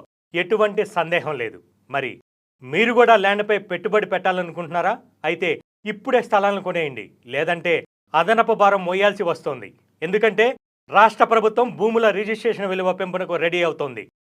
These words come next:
తెలంగాణలో అధికారం చేపట్టిన కాంగ్రెస్ ప్రభుత్వం కీలక నిర్ణయాలు తీసుకుంటూ ముందుకు సాగుతోంది. ఈ క్రమంలో ల్యాండ్ రిజిస్ట్రేషన్ వాల్యూను పెంచేందుకు సిద్ధమవుతోంది అని తెలుస్తోంది. అయితే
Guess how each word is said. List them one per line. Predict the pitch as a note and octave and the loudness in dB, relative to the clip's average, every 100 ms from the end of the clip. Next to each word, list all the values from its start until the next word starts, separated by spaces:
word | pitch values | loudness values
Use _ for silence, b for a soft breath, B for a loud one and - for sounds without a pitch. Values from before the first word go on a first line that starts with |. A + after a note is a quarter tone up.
| _ | _
తెలంగాణలో | F#3+ G#3+ A3 A3 G#3 G3+ | 2 4 4 4 4 4
అధికారం | F#3+ F#3 G3+ G3 | 2 2 2 0
చేపట్టిన | F#3 G3 F#3+ F#3 E3+ | 0 -2 -2 -4 -6
కాంగ్రెస్ | - F#3 F#3+ F#3 F#3 | -2 -2 -2 -6 -4
ప్రభుత్వం | F3 E3+ F3+ E3 G#2+ _ _ _ | -4 -4 -2 -4 -4 _ _ _
కీలక | G3+ G#3+ A3 G#3+ | 2 4 4 2
నిర్ణయాలు | F#3+ F#3+ F#3+ F#3 | -2 -2 -2 -2
తీసుకుంటూ | F3+ F3+ F3+ E3+ A3+ | -6 -10 -12 -6 -6
ముందుకు | G3+ D#3 F3+ F#3 | -6 -6 -6 -8
సాగుతోంది. | D#3+ D3 C#3 C3+ A#2+ F#2 _ _ _ _ _ | -2 -2 -2 -8 -12 -16 _ _ _ _ _
ఈ | G3+ | -2
క్రమంలో | A3+ G#3+ G#3+ A3 G#3 A#3 | 2 4 4 4 4 2
ల్యాండ్ | D#3+ F3+ A#3 A3+ | 4 4 4 2
రిజిస్ట్రేషన్ | G#3 F#3+ - G#3 G3 F3+ | 0 -4 -4 -4 -4 -2
వాల్యూను | F3+ F3+ F3 | -2 -2 -6
పెంచేందుకు | F3 F3 E3 D#3+ D#3+ | -8 -6 -6 -6 -8
సిద్ధమవుతోంది | - C#3+ F3+ F3+ E3+ E3 | -6 -6 -4 -4 -4 -8
అని | E3+ | -8
తెలుస్తోంది. | E3 D3 C#3 D3+ B2 G2 - _ _ _ | -8 -8 -8 -10 -12 -14 -20 _ _ _
అయితే | D#3 D#3+ D#3+ | -4 -2 -2